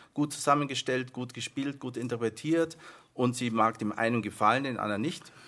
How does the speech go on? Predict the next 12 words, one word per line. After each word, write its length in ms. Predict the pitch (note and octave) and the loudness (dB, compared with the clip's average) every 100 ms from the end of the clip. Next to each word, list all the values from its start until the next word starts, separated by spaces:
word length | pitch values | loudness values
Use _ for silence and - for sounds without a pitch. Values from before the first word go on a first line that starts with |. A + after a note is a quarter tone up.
| - | -10
Es 140 | A2+ A#2 | -6 -6
ist 120 | A2+ | -4
immer 160 | C3 | -4
noch 180 | B2+ A#2+ | -2 -2
Geschmackssache, 840 | - - - G2 B2 - D#3+ D#3+ E3 | -4 -6 0 0 0 0 0 0 -2
was 180 | D#3+ | -2
Kunst 280 | D#3 F3+ F3 | -2 -6 -4
ist. 120 | E3 C#3 | -6 -2
Nur, 380 | C3+ E3+ A3 G#3+ | 4 4 4 -2
und 160 | B2+ A#2 | -8 -2
jetzt 260 | E3 - - | -2 -2 -4
kommt, 340 | B2 G2+ - | -2 -2 -8